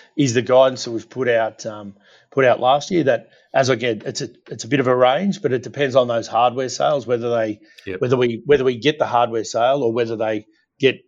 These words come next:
Speaker 1: you know, there's enough budget to, for that hardware to be purchased this year or next year. But I guess it's not, hardware's not our focus, but it is a big contributor to revenue,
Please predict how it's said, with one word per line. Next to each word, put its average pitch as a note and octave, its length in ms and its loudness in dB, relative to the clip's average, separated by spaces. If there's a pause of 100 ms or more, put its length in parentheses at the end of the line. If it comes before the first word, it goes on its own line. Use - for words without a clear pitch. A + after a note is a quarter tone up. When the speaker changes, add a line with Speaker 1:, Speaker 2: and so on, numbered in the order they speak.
Speaker 1:
you B2+ 100 -10
know, A#2 80 -2
there's G#2+ 160 -8
enough A#2 220 -2
budget A2+ 320 -2
to, G#2+ 120 -12
for A2+ 120 -14
that A2+ 140 -2
hardware A2+ 320 -2
to G#2+ 80 -6
be G2+ 100 -8
purchased A2+ 400 -8
this C3+ 260 -8
year C3 220 0
or A2 160 -2
next B2 280 -10
year. G#2 120 -6
But A2+ 180 -12 (440)
I C3 80 4
guess E3 200 2
it's D3 200 -4
not, B2+ 260 0 (220)
hardware's D3 420 2
not B2+ 140 0
our G#2+ 100 2
focus, - 420 -6
but B2 160 -6
it B2 120 -2
is A#2+ 160 -2
a A2+ 40 -4
big A2+ 360 -6 (400)
contributor B2 560 -4
to - 160 -14
revenue, B2 500 0